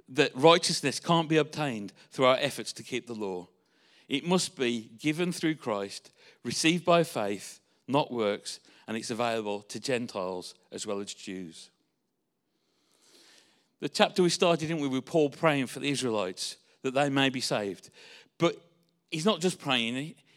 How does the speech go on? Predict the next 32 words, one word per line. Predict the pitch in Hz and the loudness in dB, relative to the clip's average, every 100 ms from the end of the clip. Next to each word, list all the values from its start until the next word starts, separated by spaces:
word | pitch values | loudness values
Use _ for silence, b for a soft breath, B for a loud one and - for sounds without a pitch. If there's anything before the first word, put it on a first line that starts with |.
| b | b
he | 143 | -4
continues | - 165 - 202 175 147 - | -2 -2 2 2 4 2 0
to | 135 | -2
try | 160 156 | -2 -2
and | 139 | -2
state | - 165 156 | -2 0 0
the | 160 | -4
case | 160 123 98 - | 0 0 0 -4
alongside | - 123 131 - 147 127 | -2 -2 -2 0 0 0
his | 113 | -4
prayers. | 110 98 90 - - B B | -6 -8 -8 -14 -16 B B
Throughout | - 175 180 | 6 8 8
this | 190 | 6
section | - 175 175 151 | 2 0 0 0
of | |
Romans, | 135 120 120 - | 2 0 -2 0
Paul | 190 196 | 2 2
uses | 175 180 151 135 | 2 -2 -2 2
the | 147 | 2
Old | 165 | 2
Testament | - 170 - 123 123 139 | 0 -2 -2 -2 -4 -4
for | - - 147 | -10 -4 -2
support, | 165 - 156 139 117 | 0 2 4 4 4
verses | 180 196 190 175 | 2 4 0 0
that | 175 151 | -2 0
the | 160 | 0
Israelites | 147 151 151 - | 0 2 0 0
would | 131 | -2
have | 113 | -2
known | 117 156 180 175 - B B | 0 0 0 -2 -6 B B
and | 135 139 | -2 2
believed. | 143 117 104 92 - | 2 0 -2 -8 -16